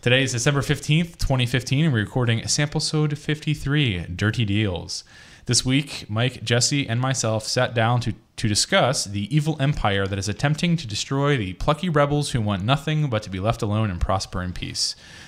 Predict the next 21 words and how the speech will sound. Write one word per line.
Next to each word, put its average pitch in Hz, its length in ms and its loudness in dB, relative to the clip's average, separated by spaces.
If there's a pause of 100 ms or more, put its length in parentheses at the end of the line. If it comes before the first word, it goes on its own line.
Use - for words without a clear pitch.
Knowing 175 300 6
us, 202 240 0
you 143 40 -2
might 202 120 2
assume 208 260 2
that 196 140 0
we're 151 80 2
going 180 180 0
to 165 60 0
be 160 40 -2
discussing 170 540 0
Star 170 300 0
Wars 170 260 0
The 160 60 -12
Force - 260 -4
Awakens, 160 420 -2
but 214 400 2 (280)
you 113 100 2
would 139 140 4
be 143 80 4
wrong. 110 420 2